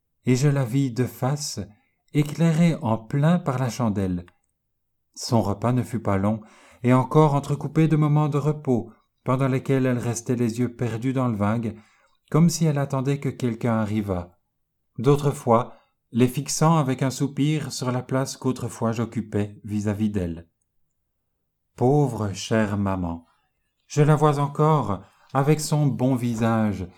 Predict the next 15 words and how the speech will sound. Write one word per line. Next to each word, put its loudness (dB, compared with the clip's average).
si -2
triste -6
mais 0
si -4
doux. -2
C'était -2
à 0
moi 2
qu'elle -4
pensait, -4
c'était 2
après 0
moi 4
qu'elle -4
soupirait, -6